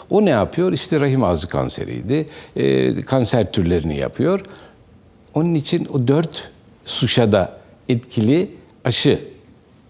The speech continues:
bulundu demeyeyim de geliştirildi. E, ona da kuadrivalan, Fransızcadan gelir, dört, e, suça da etkili aşıydı.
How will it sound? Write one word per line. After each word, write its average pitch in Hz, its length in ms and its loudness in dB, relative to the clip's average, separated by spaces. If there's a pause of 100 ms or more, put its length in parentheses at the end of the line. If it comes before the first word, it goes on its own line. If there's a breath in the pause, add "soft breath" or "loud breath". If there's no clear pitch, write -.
(340)
bulundu 101 420 2
demeyeyim 113 420 4
de 180 60 4
geliştirildi. 107 960 0 (300 loud breath)
E, 139 280 2
ona 156 260 2
da 165 180 0
kuadrivalan, 101 760 2 (320)
Fransızcadan 90 680 0
gelir, 156 380 -2
dört, 151 380 2 (320 loud breath)
e, 110 140 2
suça 110 360 0
da 104 60 4
etkili 131 520 0
aşıydı. 76 520 -2